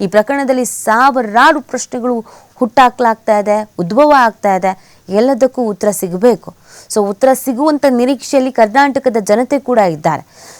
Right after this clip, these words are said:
ಸಹಜವಾಗಿ ಇದ್ರ ಬಗ್ಗೆ ಪರ ಮತ್ತು ವಿರೋಧದ ಚರ್ಚೆಗಳು ಡೇ ಒನ್ನಿಂದ ನೆಡ್ಕೊಂಡು ಬಂದಿದೆ. ಕೆಲವ್ರ ವಾದ ಬೇರೆನೇ ಇದೆ, ಇನ್ ಕೆಲವ್ರ ವಾದ ಮತ್ತೊಂದ್ ಥರ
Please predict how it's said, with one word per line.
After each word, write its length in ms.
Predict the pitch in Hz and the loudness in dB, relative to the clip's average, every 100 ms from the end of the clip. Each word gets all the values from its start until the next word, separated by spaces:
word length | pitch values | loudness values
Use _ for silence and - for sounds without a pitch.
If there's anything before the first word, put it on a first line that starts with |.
| - | -8
ಸಹಜವಾಗಿ 560 | 190 202 240 254 247 247 247 | 0 0 2 4 4 4 2
ಇದ್ರ 140 | 226 220 | 0 -2
ಬಗ್ಗೆ 220 | 226 240 233 233 226 | 0 2 2 0 2
ಪರ 120 | 214 240 254 | 4 4 2
ಮತ್ತು 160 | 240 233 | -2 -2
ವಿರೋಧದ 340 | 214 233 247 214 208 | 2 2 2 0 -2
ಚರ್ಚೆಗಳು 460 | 196 247 233 247 233 196 180 160 | 0 0 2 2 0 -2 -4 2
ಡೇ 100 | 220 247 190 | 4 4 2
ಒನ್ನಿಂದ 300 | 202 262 240 185 | -2 -2 -4 -4
ನೆಡ್ಕೊಂಡು 360 | 165 - 196 151 | -6 -4 -4 -4
ಬಂದಿದೆ. 300 | 127 113 - _ _ - - _ 185 | -8 -10 -16 _ _ -20 -20 _ 0
ಕೆಲವ್ರ 240 | 185 185 175 | 2 2 4
ವಾದ 160 | 196 214 208 170 | 2 2 2 2
ಬೇರೆನೇ 400 | 190 226 233 220 | 2 2 0 -2
ಇದೆ, 160 | 214 214 220 _ _ 220 | -2 -4 -6 _ _ -2
ಇನ್ 120 | 233 226 | -2 0
ಕೆಲವ್ರ 280 | 226 214 202 196 | 2 2 2 2
ವಾದ 200 | 196 202 196 170 151 | 2 2 2 -2 -8
ಮತ್ತೊಂದ್ 340 | 165 240 233 | -2 -2 0
ಥರ 100 | 226 | 4